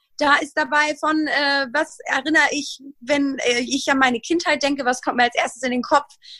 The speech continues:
Was wollte ich früher werden? Was sind meine Lieblingssongs? Äh, wenn mein Leben ein Film wäre, wie würde er heißen?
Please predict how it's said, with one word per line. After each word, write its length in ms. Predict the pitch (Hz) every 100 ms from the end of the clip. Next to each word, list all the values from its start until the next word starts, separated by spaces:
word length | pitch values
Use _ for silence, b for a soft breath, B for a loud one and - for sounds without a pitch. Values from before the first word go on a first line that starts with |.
| -
Was 220 | 302 311
wollte 180 | 302 277
ich 120 | -
früher 280 | 302 294 247
werden? 460 | 262 262 247 226 226 b _
Was 140 | 285 294
sind 120 | 269
meine 200 | 262 269
Lieblingssongs? 920 | 269 262 262 214 - 240 233 220 - b b -
Äh, 160 | 240 220
wenn 180 | 240 302
mein 280 | 294 277 277
Leben 300 | 269 320 277
ein 140 | 277
Film 320 | 262 330 330 277
wäre, 260 | 254 247
wie 140 | 254 240
würde 180 | 277
er 220 | 262 254 254
heißen? 600 | 285 294 - 254 240